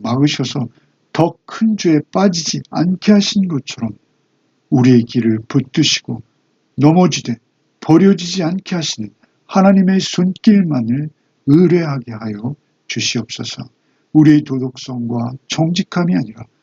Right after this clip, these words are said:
오직 예수 그리스도의 피와 의만을 붙드는 믿음을 주시옵소서. 실패한 아브라함을 통로로 삼아 아비멜렉과 그의 집의 생명과 회복을 주셨던 것처럼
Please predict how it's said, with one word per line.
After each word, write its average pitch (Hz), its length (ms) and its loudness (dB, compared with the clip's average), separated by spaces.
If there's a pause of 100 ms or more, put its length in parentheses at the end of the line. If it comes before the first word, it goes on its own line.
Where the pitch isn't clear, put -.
(280)
오직 175 320 4
예수 170 500 2
그리스도의 170 480 -4 (140)
피와 151 420 2 (520)
의만을 170 1000 4
붙드는 151 580 0 (300)
믿음을 165 720 2 (380)
주시옵소서. 120 840 -6 (380)
실패한 131 680 -2 (140)
아브라함을 170 640 2
통로로 208 500 4
삼아 117 360 -8 (560)
아비멜렉과 165 960 2
그의 139 260 2
집의 123 280 -4
생명과 147 720 0 (420)
회복을 214 440 4
주셨던 170 520 -8
것처럼 117 440 -8